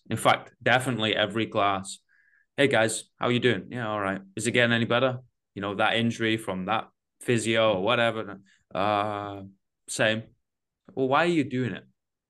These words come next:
Why are we doing the same thing over and over again and expecting different results? Right?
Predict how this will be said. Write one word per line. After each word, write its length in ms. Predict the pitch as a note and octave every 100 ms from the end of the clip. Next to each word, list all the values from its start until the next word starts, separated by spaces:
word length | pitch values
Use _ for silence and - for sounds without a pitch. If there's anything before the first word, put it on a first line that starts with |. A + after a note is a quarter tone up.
| _ _ _
Why 280 | G2+ A#2 D#3+
are 40 |
we 140 | D#3 B2+
doing 260 | A2+ G#2+
the 80 | G#2
same 320 | F#2+ F#2+ G2+
thing 260 | G2+ F#2 F2+
over 300 | F#2 F#2+ G2
and 100 | F#2
over 220 | F#2 F#2
again 240 | F#2 F2+ F2+
and 100 | F#2
expecting 460 | - - - F#2+
different 300 | F#2+ G2 -
results? 440 | G2 A#2 A#2 - - _ _ _ _ _ _ _ _ _ _ _ -
Right? 280 | G#2+ B2+